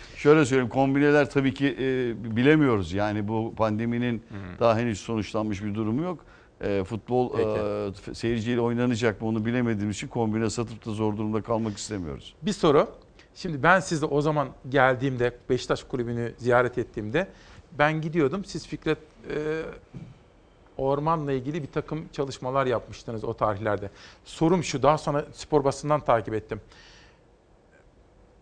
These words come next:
Speaker 2: "İbra edilmeyecek, inceleniyor."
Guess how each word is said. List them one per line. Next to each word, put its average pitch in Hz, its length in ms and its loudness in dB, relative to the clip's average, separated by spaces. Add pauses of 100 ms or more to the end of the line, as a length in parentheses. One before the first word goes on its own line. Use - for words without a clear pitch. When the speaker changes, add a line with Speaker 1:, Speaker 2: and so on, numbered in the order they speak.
(880)
Speaker 2:
"İbra 185 460 6
edilmeyecek, 151 920 0 (180)
inceleniyor." 151 840 4